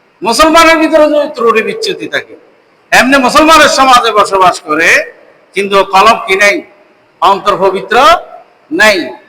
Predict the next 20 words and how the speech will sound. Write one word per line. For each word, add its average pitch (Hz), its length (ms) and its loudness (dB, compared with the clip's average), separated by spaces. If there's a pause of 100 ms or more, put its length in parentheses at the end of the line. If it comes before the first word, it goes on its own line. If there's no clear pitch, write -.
(140)
আল্লাহ 240 400 4
বলতেছেন, 247 440 0 (760)
"মান 277 280 2
তাযাক্কা 277 920 2 (840)
ফা 233 80 2
ইন্নামা 339 480 4
ইয়াতাযাক্কা 269 840 2
লিনাফসিহি।" 202 880 2 (280)
যে 226 180 0
পবিত্র 254 480 0
থাকবে, 285 280 2
পবিত্রটা 254 600 0
নিজের 202 240 -4
জন্য 180 200 -2
কাজে 147 280 -2
আসবে। 131 300 -12 (840)
এখন 233 280 0
নিজে 233 260 0
পবিত্র 247 460 2
থাকলে 269 500 2